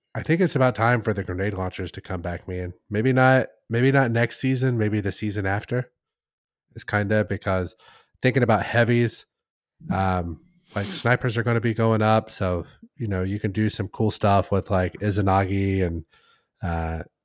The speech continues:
and then auto loading gr-, heavy grenade launchers. So I'd be ready for that if, if, if I was somebody that would be thinking, like, "Hey, Wrath of the Machine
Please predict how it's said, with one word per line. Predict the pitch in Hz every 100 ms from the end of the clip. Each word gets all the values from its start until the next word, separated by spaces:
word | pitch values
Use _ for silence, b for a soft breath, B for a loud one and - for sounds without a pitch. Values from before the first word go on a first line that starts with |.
| -
and | 98 92
then | 92 92 90 90 - -
auto | 107 107
loading | 95 101 101 101 98 95 -
gr-, | 104 117
heavy | - 110
grenade | 104 92 92 92
launchers. | 92 90 92 90 85 - -
So | - 90 87 85 _ _ -
I'd | 156
be | 160
ready | 131 120
for | 110 95
that | 92 92
if, | 90 -
if, | 101 - 127
if | 113
I | 143
was | 147 139
somebody | 139 127 123 127
that | 117 110
would | 107
be | 104 104
thinking, | 113 104 107 98
like, | 95 95 - b b b b b b _
"Hey, | - 120 110 101 - _ _ _ -
Wrath | 95 113 120 -
of | 107
the | 110
Machine | 104 101 113 107 107 107 107 101